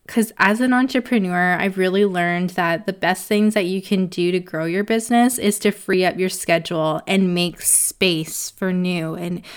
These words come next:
make space to attract more of what you really want to call in, um, which is why I've really helped you to, um, you know, save some time in your business. Um, I'm actually launching,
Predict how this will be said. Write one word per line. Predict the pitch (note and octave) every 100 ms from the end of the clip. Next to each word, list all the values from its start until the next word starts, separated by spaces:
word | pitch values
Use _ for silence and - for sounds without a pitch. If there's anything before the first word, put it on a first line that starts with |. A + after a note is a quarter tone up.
| - -
make | G3 F#3
space | - - - - F#3+ F3+ F3 -
to | F#3
attract | F3 E3+ - F3+ F3+ -
more | G3+ F#3 F3+ F3+ F3 E3
of | E3+
what | F3 E3
you | F3+ F3
really | F3 F3 E3+
want | E3+ D#3+ D3+
to | -
call | - F3 E3+
in, | D#3+ C3+ F3 E3+ - - - -
um, | F#3+ F3 F3 E3+ E3 D#3+
which | F#3+ F#3+ F#3+
is | F#3
why | F3+ D#3+ E3+ E3+
I've | E3+
really | F3 E3+ F3
helped | - F3 D#3+ -
you | F3 E3+
to, | E3 - E3+ D#3+ E3 D#3+ - - -
um, | F#3 F3 E3 D#3 D3+ - - _ _ -
you | A#3+
know, | A3
save | G#3+ B3 B3
some | B3 A3+
time | A3+ - F#3 F3
in | F3
your | F3
business. | F3 E3 - - F3 - - - - - -
Um, | F#3 F3+ E3+ E3 - - - -
I'm | G3 F#3+ F#3+ F#3
actually | - F3+ G3+ - B3
launching, | A#3 F#3+ F3 F3+ - F3 E3+ E3+ G#3 B3+